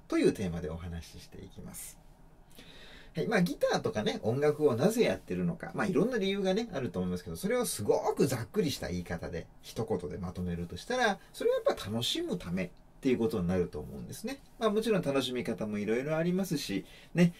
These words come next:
えー、その、まあ、どういう楽しみ方をするかっていうのも様々なわけなんですけども、まあ、だけどその楽しむっていうのが一つ大きな、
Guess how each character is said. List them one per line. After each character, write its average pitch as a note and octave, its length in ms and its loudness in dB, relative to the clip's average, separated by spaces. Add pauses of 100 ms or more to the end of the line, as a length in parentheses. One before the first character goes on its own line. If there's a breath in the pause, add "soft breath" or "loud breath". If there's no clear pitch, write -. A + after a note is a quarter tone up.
(180 loud breath)
え F#2 1200 2
ー、 - 20 -8
そ F#2+ 140 0
の、 F2+ 320 2
ま A2+ 80 2
あ、 F#2 60 2
ど A2+ 100 4
う - 20 8
い G#2 80 2
う - 40 -2
楽 F2 180 -4
し F#2 100 -8
み F2+ 100 0
方 E2+ 220 -4
を E2+ 60 -2
す F#2 120 -8
る - 100 -2
か E3+ 120 2
っ - 60 -2
て - 80 -12
い - 0 -
う - 40 -10
の - 40 -8
も - 60 -12
様 G2+ 260 -4
々 A2+ 220 -4
な - 80 -8
わ - 120 -6
け F3+ 140 -6
な F3+ 80 -4
ん E3+ 100 -4
で B2 80 -8
す - 80 -14
け - 80 -8
ど D3+ 120 -6
も、 A3+ 200 -2
ま A#3+ 80 -2
あ、 - 40 -4
だ F4+ 120 -2
け B3+ 80 0
ど C#3+ 80 0
そ A#2 100 -6
の F#2 80 -2
楽 F3+ 280 0
し G#4+ 140 2
む F#4+ 120 2
っ - 40 -2
て - 100 -8
い F2+ 40 -2
う - 20 0
の E2 80 -2
が F2 40 -2
一 - 180 -4
つ C3+ 120 -4
大 F3+ 260 6
き C4+ 140 -4
な、 - 160 2